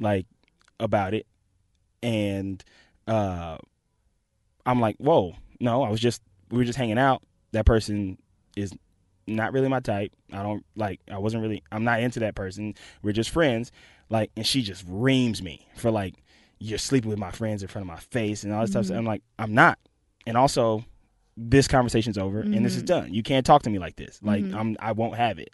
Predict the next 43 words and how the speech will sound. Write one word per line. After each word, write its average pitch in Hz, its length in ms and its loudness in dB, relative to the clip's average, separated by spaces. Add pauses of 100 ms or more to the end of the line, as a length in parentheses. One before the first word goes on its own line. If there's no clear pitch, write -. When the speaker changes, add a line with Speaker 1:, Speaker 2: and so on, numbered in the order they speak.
Speaker 2:
Mm-hmm. 208 400 -2
Speaker 1:
Like, 98 280 -2 (140)
this 107 200 -2
is 110 140 0
over. 98 180 6
This 104 180 -8
is 101 60 -10
done. 92 260 -2 (800)
And 117 140 -4
so 113 420 6 (640)
we, 123 300 0 (180)
I 107 140 2
end 135 180 2
it 120 60 0
right 117 160 0
there. 110 300 0 (760)
Of 101 80 -6
course, 117 220 4
she 110 100 -4
gets 107 260 -6
really 110 220 0
upset, 104 400 0
and 104 360 -2
that's 123 280 6
all 131 180 10
she 120 160 2
wanted, 131 340 6
really, 104 200 2
was 98 160 0
just 101 240 4
Speaker 2:
Yeah. 107 220 4
Speaker 1:
a 113 40 2
reason 127 360 8
to 120 120 6
hate 127 240 4
me 143 220 2
and 113 100 2
Speaker 2:
Yeah. 107 120 10
Speaker 1:
a 120 40 10
reason 123 240 6
to 120 120 2
blast 110 520 -2
me, 110 220 -2